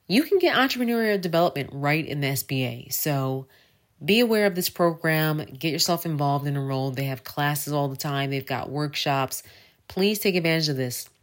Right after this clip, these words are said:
Sometimes you don't need a mentor, you need the S B A. There is something called the Hub Zone program.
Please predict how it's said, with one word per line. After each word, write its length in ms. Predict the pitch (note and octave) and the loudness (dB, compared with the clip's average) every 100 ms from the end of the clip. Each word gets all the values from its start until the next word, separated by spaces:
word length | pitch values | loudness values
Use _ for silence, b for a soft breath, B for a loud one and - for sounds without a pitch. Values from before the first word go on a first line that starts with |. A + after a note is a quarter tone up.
| - | -12
Sometimes 360 | C#3+ D#3 F3+ | -6 0 0
you 60 | F3+ | 2
don't 160 | G3 F#3 | 0 2
need 120 | G3+ | 2
a 40 | |
mentor, 400 | G3 G3+ G3 G3+ | 2 2 0 0
you 100 | F#3+ | 0
need 140 | F3 D#3+ | 0 0
the 100 | D3+ | -2
S 140 | - | -4
B 200 | - C#3+ | -2 -2
A. 240 | A2+ - - _ _ b _ D#3+ | -4 -8 -18 _ _ b _ 4
There 160 | G3+ | 6
is 120 | G3 | 4
something 240 | G#3+ G3 G3 | 2 0 0
called 260 | G3 F#3 | 2 2
the 80 | D#3+ | 2
Hub 300 | D3 E3+ E3+ | 2 4 4
Zone 260 | E3+ E3+ E3+ | 2 2 2
program. 640 | - F3 E3 D#3+ D#3+ D#3+ | 2 2 4 2 2 0